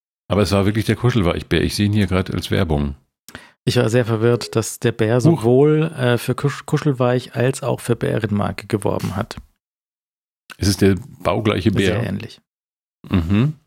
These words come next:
Speaker 1: Warte mal, ich kann vielleicht hier versuchen, den Ton abzuschalten. So. Und jetzt nochmal sehen, wie die Kinder in ihren weißen Kuschelbahnhof-, Bahnhöfen, äh, Bademäntel. Naja, nee. Der, der Bärenmarke Bär, der war eher so der lustige, dicke.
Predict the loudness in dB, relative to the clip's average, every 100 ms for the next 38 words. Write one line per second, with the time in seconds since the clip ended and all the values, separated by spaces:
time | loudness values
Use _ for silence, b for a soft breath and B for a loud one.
0 | -8 -2 2 2 0 0 -2 0 0 -2
1 | -2 0 0 0 -4 -6 -4 0 0 0
2 | -2 -2 -2 -2 -6 -6 -6 -4 -2 -2
3 | 0 0 0 2 2 2 0 -4 B B
4 | B B B -2 0 0 2 2 2 2
5 | 2 2 0 -2 -4 -4 0 2 2 2
6 | 2 2 4 4 2 0 -2 -2 0 0
7 | 0 0 2 2 2 2 2 0 -2 -6
8 | -8 -4 -2 -2 -2 -2 -4 -6 _ -16
9 | -16 _ _ -4 0 0 -2 -2 2 4
10 | 4 2 -2 0 2 4 4 2 B B
11 | B B B 0 2 2 2 2 4 4
12 | 4 2 2 2 2 2 2 0 0 0
13 | 2 2 2 0 -2 0 4 4 2 0
14 | 0 4 4